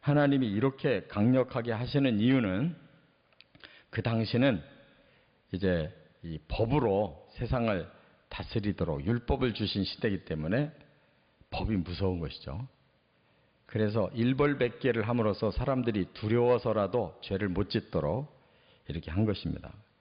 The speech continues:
그러나 예수님이 이제 근본적으로 해결 방법은 하나님이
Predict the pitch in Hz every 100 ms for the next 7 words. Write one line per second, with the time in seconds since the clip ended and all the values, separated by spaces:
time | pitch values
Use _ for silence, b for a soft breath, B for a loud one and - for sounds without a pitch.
0 | b b b b - 92 85 85 95 -
1 | 101 95 90 101 151 180 - - _ _
2 | _ _ - - 131 139 160 156 135 117
3 | 131 135 110 104 92 90 113 107 85 -
4 | _ _ _ _ - 151 170 170 165 147
5 | 147 107